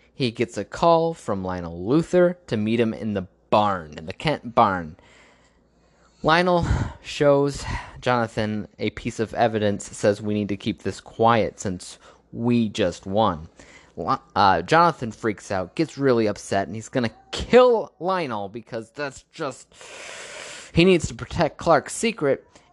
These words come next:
and he, his, his heart gives out and he dies, and Lionel walks away. Um, <laughs>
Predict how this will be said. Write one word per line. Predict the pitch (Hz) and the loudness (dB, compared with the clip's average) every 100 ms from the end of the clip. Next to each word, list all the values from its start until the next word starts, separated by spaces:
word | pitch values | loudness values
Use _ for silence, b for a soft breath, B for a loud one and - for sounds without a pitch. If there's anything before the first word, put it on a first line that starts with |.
| _ | _
and | 127 143 | -4 -2
he, | 143 139 | 0 -2
his, | 147 131 - | -2 -4 -4
his | - 143 - | -2 -2 2
heart | 127 - | 2 2
gives | 113 107 107 | 0 0 4
out | 101 | 4
and | 95 | 4
he | 95 | -4
dies, | 90 104 101 92 90 - | 0 4 4 4 0 -6
and | - 98 95 90 | -8 -6 -6 -8
Lionel | 98 95 92 | -6 -4 -2
walks | 92 90 - - | 0 -2 -2 -6
away. | 87 98 95 87 - B B B B B B B B B _ | -2 0 0 -2 -8 B B B B B B B B B _
Um, | 98 101 98 90 85 82 82 B B B B B - | 2 4 4 2 0 -6 -6 B B B B B -6
<laughs> | 165 - | -6 -6